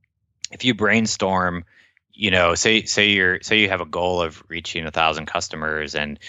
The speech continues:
you brainstorm all the nineteen channels, and you decide, "Okay, I think I'm gonna go to a trade show. I think I'm gonna explore P R and, you know, Facebook ads," and you try all of them. And these were your best ideas. And so it's likely they all work a little bit,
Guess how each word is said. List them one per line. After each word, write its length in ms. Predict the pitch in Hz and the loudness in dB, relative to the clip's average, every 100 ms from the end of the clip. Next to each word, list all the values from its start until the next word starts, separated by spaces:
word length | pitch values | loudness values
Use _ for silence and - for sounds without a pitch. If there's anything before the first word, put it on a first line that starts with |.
| - - _ | -20 -20 _
you 140 | 95 | -4
brainstorm 540 | 82 85 90 - 87 85 | 2 4 4 2 2 2
all 100 | 85 | 2
the 60 | |
nineteen 360 | 80 82 - 82 | 2 0 -2 -6
channels, 560 | - 80 80 78 76 | -2 0 0 0 -2
and 160 | 78 76 | -6 -6
you 80 | 76 | -6
decide, 540 | - 78 76 76 73 - - - - | 0 2 2 2 -2 -10 -20 -14 -6
"Okay, 420 | - 87 78 76 | 0 2 2 0
I 80 | 78 | -4
think 400 | - 90 85 - _ _ | -2 0 0 -4 _ _
I'm 100 | - 95 | -4 -2
gonna 100 | 92 | 0
go 100 | 85 | 0
to 80 | |
a 60 | 80 | 0
trade 320 | - 139 131 | 2 2 2
show. 460 | - 123 117 113 117 _ _ _ | 2 2 4 2 -4 _ _ _
I 40 | - | -12
think 140 | 95 | -10
I'm 60 | 92 | -8
gonna 180 | 85 | -8
explore 400 | 82 - 87 85 | -10 -10 -8 -8
P 260 | 80 - 104 | -8 0 4
R 540 | 117 113 107 104 98 - | 6 6 6 4 0 -4
and, 420 | 82 82 82 82 | -4 -2 -4 -6
you 60 | 85 | -6
know, 100 | 82 | -4
Facebook 460 | 101 90 - - | -2 -2 -4 -12
ads," 300 | - 76 - | -14 -14 -14
and 120 | 85 85 | -10 -8
you 60 | |
try 300 | - 113 120 | 0 2 2
all 260 | 73 87 78 | 4 2 0
of 60 | |
them. 220 | 73 76 - _ - _ _ _ | -10 -12 -16 _ -20 _ _ _
And 100 | 90 | 0
these 140 | 123 | 0
were 100 | 120 | 4
your 120 | 110 90 | 2 2
best 260 | 110 - | 0 0
ideas. 560 | 92 113 156 92 87 - | -2 0 2 2 0 -8
And 140 | 98 | -10
so 100 | 101 | -6
it's 140 | 101 - | -6 -2
likely 320 | 131 - 110 | -2 0 -4
they 140 | 90 | -2
all 200 | 85 92 | -4 -6
work 220 | 92 95 85 | -6 -8 -10
a 60 | |
little 220 | 80 98 | -6 -2
bit, 260 | 120 185 | 2 0